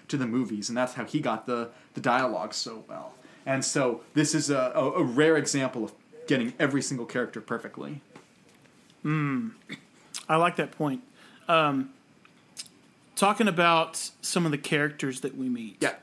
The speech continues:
Speaker 2: Um, there were some really good original characters in this book
Speaker 1: Mm-hmm.
Speaker 2: that I, uh, that I s-, that stood out to me. And <clears throat> because I listen on audiobook, I'm like,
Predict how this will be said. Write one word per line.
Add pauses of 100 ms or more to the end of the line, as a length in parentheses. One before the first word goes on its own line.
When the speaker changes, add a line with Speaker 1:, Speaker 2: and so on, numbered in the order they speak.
(220)
Speaker 2:
Um, (480)
there
were
some
really
good (120)
original
characters
in
this
book
Speaker 1:
Mm-hmm.
Speaker 2:
that
I, (460)
uh,
that
I
s-, (120)
that
stood
out
to
me. (380)
And (200)
<clears throat>
because
I
listen
on
audiobook, (560)
I'm
like,